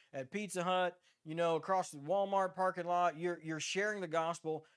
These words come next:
Sometimes people pick it up and sometimes they don't. Parable of the sower. Sometimes it's received and sometimes it's not. And we try to focus a lot of our attention on making sure we're, we're throwing it onto the right ground.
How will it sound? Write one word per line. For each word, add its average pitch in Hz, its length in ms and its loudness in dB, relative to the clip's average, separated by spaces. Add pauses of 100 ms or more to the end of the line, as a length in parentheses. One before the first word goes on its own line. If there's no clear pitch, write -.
(100)
Sometimes 208 600 0
people 185 260 -4
pick 180 260 -2
it 165 80 0
up 202 160 4
and 143 100 -16
sometimes 170 340 0
they 165 120 -2
don't. 180 260 2 (160)
Parable 170 320 2
of 156 80 -2
the 151 60 -8
sower. 156 440 2 (240)
Sometimes 156 540 0
it's 156 140 -8
received 175 480 -6
and 147 120 -10
sometimes 151 400 -4
it's 127 160 -12
not. 165 280 2 (600)
And 160 160 -2
we 247 120 -2
try 226 220 2
to 175 80 0
focus 185 420 0
a 165 60 0
lot 175 220 6
of 170 80 0
our 170 100 4
attention 180 420 -2
on 151 120 0
making 170 240 0
sure 175 220 -2
we're, 160 360 0
we're 151 280 -2 (380)
throwing 185 260 4
it 175 60 -2
onto 165 200 2
the 143 100 -4
right 139 260 2
ground. 170 440 -2